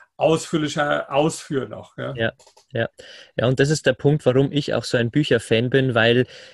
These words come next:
Speaker 2: wenn wir jetzt einmal einen meiner Lieblingsautoren anschauen, den werden Sie wahrscheinlich auch kennen, Robert Greene, der arbeitet sieben Jahre auf ein Buch hin und die meiste Arbeit in dem Buch hängt nicht im Schreiben, sondern in der Recherche. Und das sagen Sie ja auch immer, immer wieder. Also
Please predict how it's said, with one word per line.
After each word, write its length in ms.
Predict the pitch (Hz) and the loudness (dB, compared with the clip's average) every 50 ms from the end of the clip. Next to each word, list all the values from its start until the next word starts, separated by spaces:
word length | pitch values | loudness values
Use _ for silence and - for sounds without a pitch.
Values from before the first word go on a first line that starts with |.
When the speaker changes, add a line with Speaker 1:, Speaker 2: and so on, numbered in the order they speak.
| _ _ _ | _ _ _
Speaker 2:
wenn 140 | 120 135 139 | 2 4 6
wir 60 | 151 | 4
jetzt 160 | 139 - 127 | 4 4 2
einmal 400 | 120 127 143 143 139 135 135 - | 0 2 4 4 4 4 2 2
einen 400 | - - 123 127 127 123 - - | 0 -2 -2 -2 -2 -2 -4 -4
meiner 220 | 117 117 120 127 123 | -2 0 0 0 0
Lieblingsautoren 760 | 135 147 151 156 147 127 - 110 117 - - - 120 123 131 | 0 0 2 2 0 0 0 -2 -4 -4 0 0 0 0 2
anschauen, 340 | - 104 135 - 147 127 123 | 0 -2 -2 0 0 0 0
den 120 | 113 113 113 | 0 0 0
werden 140 | 113 131 | 0 0
Sie 120 | 127 127 113 | 0 0 -2
wahrscheinlich 280 | 117 - 120 120 123 - | -2 -2 -2 -2 0 0
auch 120 | 131 - - | -2 -2 -2
kennen, 280 | - 127 120 123 113 | -4 -4 -4 -2 -2
Robert 380 | 110 120 123 123 131 117 - _ | 0 0 2 2 2 0 0 _
Greene, 340 | - 123 127 131 147 151 156 - - - - - _ _ _ _ | -2 -2 0 2 2 0 0 -2 -6 -14 -20 -20 _ _ _ _
der 180 | - 120 113 - | 0 0 0 2
arbeitet 440 | 117 127 143 147 131 - 131 - - | 0 0 2 0 2 0 -2 -2 -4
sieben 460 | - - - 156 160 165 160 151 - | -8 -4 -2 0 0 0 -2 -2 -2
Jahre 420 | 117 110 107 127 143 147 131 - | -2 0 0 0 0 -2 -2 0
auf 180 | - 131 - - | -2 -4 -2 -2
ein 160 | - 127 117 | -4 -4 -2
Buch 220 | - 139 151 - - | -2 -2 -2 0 0
hin 180 | 131 123 131 117 | 0 0 0 0
und 320 | 117 123 117 - - _ | -4 -4 -6 -8 -8 _
die 80 | - 120 | -6 -2
meiste 460 | 117 101 107 143 - - - - 101 | -2 0 0 0 -2 0 -2 0 2
Arbeit 260 | 110 123 131 127 - | 2 2 0 0 -2
in 120 | 123 127 120 | -2 -4 -4
dem 160 | 123 123 113 | -4 -4 -2
Buch 280 | 135 135 139 135 - - - _ | -2 -2 -2 -2 -6 -14 -20 _
hängt 240 | - 123 127 120 - | -8 -8 -8 -4 -4
nicht 140 | 139 113 127 | -6 -4 -4
im 80 | 120 | -6
Schreiben, 400 | 113 - - - 110 - 131 127 | -6 -4 -4 -2 -2 -2 -2 -4
sondern 280 | 117 - 117 117 113 127 | -6 -6 -6 -6 -4 -4
in 120 | 131 127 | -2 0
der 160 | 120 120 113 - | 0 0 0 0
Recherche. 520 | 110 - - - 127 117 123 - - 101 | -2 -4 0 0 2 2 2 0 -4 -6
Und 140 | 98 104 - | -4 -6 -6
das 120 | 107 - | -8 -2
sagen 220 | - 117 113 120 113 | -2 -2 0 0 -2
Sie 120 | 113 120 | 0 0
ja 120 | 113 110 - - - - - _ | 0 0 -2 -8 -18 -20 -20 _
auch 200 | - - 117 - - - | -6 -6 -6 -6 -4 -2
immer, 380 | 143 139 135 131 127 127 - - | -2 0 2 2 0 0 -2 -6
immer 300 | _ 131 131 120 113 110 | _ -4 -4 -2 -2 -2
wieder. 240 | 127 135 - 110 82 | -4 -2 -2 -2 -2
Also 220 | 98 107 117 113 | -2 -2 -2 -4